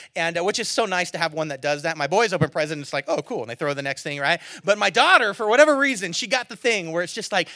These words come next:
takes a moment and appreciates it, and there's, like, a moment of joy, and she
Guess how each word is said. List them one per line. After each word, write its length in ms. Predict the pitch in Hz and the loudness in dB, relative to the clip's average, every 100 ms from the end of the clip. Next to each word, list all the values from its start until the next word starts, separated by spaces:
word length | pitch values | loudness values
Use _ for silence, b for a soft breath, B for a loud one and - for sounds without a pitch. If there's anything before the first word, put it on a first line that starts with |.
| B | B
takes 380 | - - 269 - | -10 -10 -10 -10
a 40 | |
moment 300 | 202 196 190 | -6 -6 -6
and 80 | 170 | -6
appreciates 600 | 165 - 226 - 185 156 | -8 -6 -6 -4 -6 -8
it, 80 | 160 | -10
and 60 | 165 | -8
there's, 120 | 175 | -10
like, 120 | 170 | -10
a 120 | 156 160 | -16 -16
moment 380 | 214 254 240 202 | -10 -8 -6 -8
of 120 | 151 | -10
joy, 640 | 120 - 190 208 214 170 131 B B | -8 -8 -2 4 4 4 0 B B
and 140 | 180 | -8
she 200 | - 160 | -8 -10